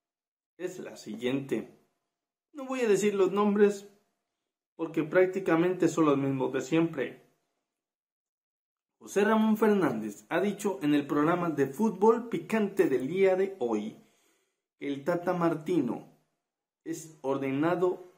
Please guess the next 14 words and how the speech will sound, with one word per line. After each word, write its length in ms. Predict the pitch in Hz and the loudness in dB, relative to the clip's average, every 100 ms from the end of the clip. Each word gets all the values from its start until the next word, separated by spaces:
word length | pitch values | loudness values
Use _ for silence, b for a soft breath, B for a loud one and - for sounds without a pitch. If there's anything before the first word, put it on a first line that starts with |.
| _ | _
por 300 | - 127 131 | -6 -2 -2
Grupo 540 | 131 170 180 - 123 - | 4 6 6 2 -6 -6
Televisa 920 | 107 104 107 147 151 - 147 147 - _ _ _ _ _ _ | -6 -4 -2 -2 -2 -4 -4 -6 -18 _ _ _ _ _ _
para 400 | 143 165 165 - 135 | -6 -4 -4 -6 -2
las 240 | 139 131 | -2 -2
designaciones 1000 | 131 - 139 135 131 147 160 156 - - | -6 -4 -2 -2 -4 0 2 0 -4 -2
de 140 | 139 | 2
al 100 | 131 | 2
menos 360 | 147 160 156 151 | 2 0 -2 -6
siete 640 | - - 175 190 196 190 | -12 -10 2 2 2 0
jugadores 720 | - 185 165 165 160 127 104 - | 0 -2 2 4 4 2 -2 -8
de 100 | 78 | -12
la 120 | 80 | -10
selección. 640 | 104 113 - 127 131 | -8 -10 -8 -6 -6